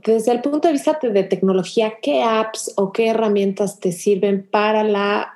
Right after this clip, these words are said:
organización que dices que es tan vital e importante cuando estás arrancando o, o manejando un emprendimiento?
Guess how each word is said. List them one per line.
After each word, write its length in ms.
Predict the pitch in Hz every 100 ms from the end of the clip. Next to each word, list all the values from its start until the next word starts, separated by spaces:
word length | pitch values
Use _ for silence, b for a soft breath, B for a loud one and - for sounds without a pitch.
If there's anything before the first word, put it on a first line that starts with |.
| -
organización 840 | 208 190 190 180 175 170 202 190
que 80 | 190
dices 300 | 185 175 190
que 120 | -
es 180 | 185 -
tan 260 | 190 190 185
vital 400 | 180 185 185 196
e 40 |
importante 760 | 185 175 - 165 - 180 175 185
cuando 200 | 170 160
estás 440 | - 170 - - -
arrancando 600 | 190 170 165 165 170 190
o, 520 | 196 165 151 147 -
o 160 | - 170
manejando 540 | 160 160 160 180 190
un 80 | 190
emprendimiento? 680 | 170 160 156 160 175 170